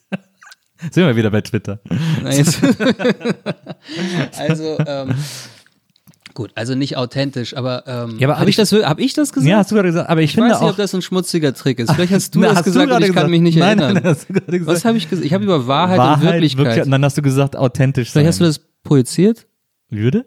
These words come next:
Speaker 2: Hast du das gedacht, dass sie das gesagt
Speaker 1: Nein,
Speaker 2: hat?
Speaker 1: du hast das gerade gesagt.
Speaker 2: Ich hab's gesagt. Wir
Speaker 1: Ich
Speaker 2: können's
Speaker 1: find,
Speaker 2: ja nachhören.
Speaker 1: <laughs> Ich,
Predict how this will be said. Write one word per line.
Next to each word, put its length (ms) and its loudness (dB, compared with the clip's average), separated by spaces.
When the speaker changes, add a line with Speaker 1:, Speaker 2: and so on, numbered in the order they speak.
Speaker 2:
Hast 200 -2
du 60 4
das 100 0
gedacht, 500 -2
dass 100 0
sie 80 2
das 140 0
gesagt 260 2
Speaker 1:
Nein, 100 2
Speaker 2:
hat? 60 4
Speaker 1:
du 80 6
hast 160 0
das 80 -4
gerade 200 0
gesagt. 300 -8
Speaker 2:
Ich 80 -6
hab's 160 -4
gesagt. 340 -14
Wir 100 -6
Speaker 1:
Ich 60 0
Speaker 2:
können's 160 0
Speaker 1:
find, 120 -2
Speaker 2:
ja 60 4
nachhören. 380 -4
Speaker 1:
<laughs> 40 -4
Ich, 200 2